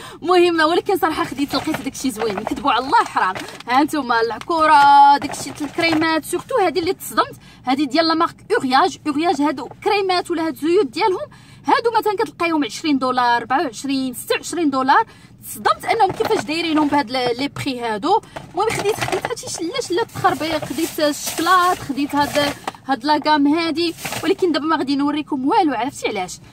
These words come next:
انا بالنسبه لي الانتعاشه والحيويه مورا التقضيه ديال الماعن والديكورات والحوايج هي نمشي للدار ونشتت، نشتت، نشتت داكشي فوق، آه، الطبله، ونبدا نهز كل حاجه، وكنبدا نقول: "لا، انت صح حققتي الانجاز". <laughs> لا، انت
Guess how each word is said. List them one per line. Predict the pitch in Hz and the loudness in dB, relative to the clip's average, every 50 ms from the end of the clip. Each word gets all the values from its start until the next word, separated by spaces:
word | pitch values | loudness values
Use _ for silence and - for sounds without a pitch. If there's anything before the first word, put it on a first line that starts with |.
| - - - | -12 -4 -2
انا | 277 311 | -2 -2
بالنسبه | 277 311 320 294 - - 277 | -2 -4 -8 -10 -8 -6 -4
لي | 294 294 330 | -4 -2 -4
الانتعاشه | 294 - - 311 349 294 - 320 294 - 480 571 508 - 466 381 | -6 -4 -2 -2 -2 -2 0 2 4 4 4 4 4 2 2 2
والحيويه | 392 - - 370 311 302 285 294 277 294 | 0 0 0 0 0 0 0 0 0 0
مورا | 294 294 285 294 285 | 0 2 2 4 2
التقضيه | 285 - - - - 311 233 247 285 | 2 0 -4 -10 -8 -8 -6 -6 -6
ديال | 269 220 269 269 262 | -6 -6 -6 -6 -6
الماعن | 240 247 269 320 330 320 285 262 277 277 262 262 | -6 -6 -4 -2 0 2 4 4 4 2 2 0
والديكورات | 262 220 - 294 294 - 339 320 294 294 302 302 | -4 -4 -6 -8 -6 -4 0 2 4 4 4 4
والحوايج | 294 285 - 311 339 359 269 180 | 0 -8 -6 -2 -2 -2 -2 -2
هي | 214 277 466 | -2 -4 -4
نمشي | 523 - - 359 | -4 -4 -6 -6
للدار | 285 214 160 - - 285 381 587 - - - - - - - - - | -6 -6 -6 -2 2 2 2 2 0 -8 -20 -20 -20 -20 -20 -20 -12
ونشتت، | - 254 262 226 - 622 659 - - 523 - 359 | -8 -6 -6 -4 -6 -8 -8 -4 -4 -4 0 0
نشتت، | 339 - - 339 - - - - | -2 -2 -2 -6 -6 -8 -10 -6
نشتت | 320 349 - - 311 - - 302 - 269 | -6 -4 -4 -4 -6 -6 -6 -8 -8 -8
داكشي | 285 294 - - - 320 | -10 -8 -6 -4 -6 -4
فوق، | - 311 - - - | -4 -4 -6 0 2
آه، | 285 240 233 440 440 427 427 427 427 415 415 403 403 392 | 2 4 4 4 4 6 6 6 6 4 2 2 -2 -6
الطبله، | 403 403 415 415 403 - - - - 285 220 254 - 605 622 - - - - - - | -8 -8 -8 -6 -6 -8 -8 -8 -10 -6 0 2 2 2 2 -2 -16 -20 -20 -16 -12
ونبدا | 254 247 285 277 | -10 -6 -4 -2
نهز | 262 277 330 277 - | 0 0 -2 -2 -4
كل | - - 427 403 | -2 0 0 0
حاجه، | - - 320 330 311 277 480 | 2 0 -2 -2 0 0 -2
وكنبدا | 466 - 359 294 269 - 247 | -2 0 0 -2 0 0 -4
نقول: | 240 214 220 226 220 - - - - - - - - - | -6 -2 -2 -2 -2 -2 -8 -20 -20 -20 -20 -20 -20 -10
"لا، | 254 247 254 | -2 0 0
انت | 254 214 - | 0 0 -6
صح | 214 - - - | -10 -6 -6 -6
حققتي | - - 262 - - - - - - 277 | -6 -6 -14 -14 -16 -20 -14 -6 -6 -6
الانجاز". | 214 - 240 233 220 240 269 269 339 - - 349 311 - - 480 - - - | -4 -4 -12 -10 -4 0 0 0 0 -2 0 -2 -2 -2 0 -6 -6 -6 -8
<laughs> | - 622 640 640 571 494 392 - 233 247 | -12 -10 -10 -8 -10 -12 -12 -10 -2 0
لا، | 294 262 480 | 2 2 2
انت | 403 - - | 0 0 -4